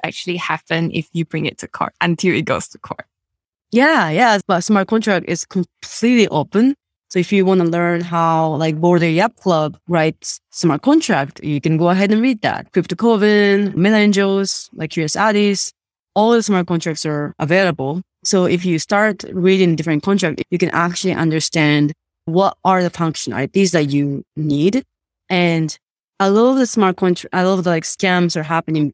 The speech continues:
Speaker 2: when, if you look at the smart contract, they do, like, for example, the mint. If you look at the mint, they do completely different thing, right? Like, fund transfer and stuff. If you know how the mint functionality should look,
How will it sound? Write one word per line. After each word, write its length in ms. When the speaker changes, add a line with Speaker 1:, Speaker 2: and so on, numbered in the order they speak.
Speaker 2:
when, 560
if 180
you 80
look 180
at 80
the 60
smart 220
contract, 440
they 460
do, 340
like, 240
for 80
example, 360
the 100
mint. 520
If 120
you 100
look 160
at 140
the 40
mint, 460
they 140
do 200
completely 460
different 260
thing, 140
right? 260
Like, 180
fund 320
transfer 420
and 180
stuff. 320
If 160
you 300
know 640
how 400
the 100
mint 380
functionality 640
should 240
look, 320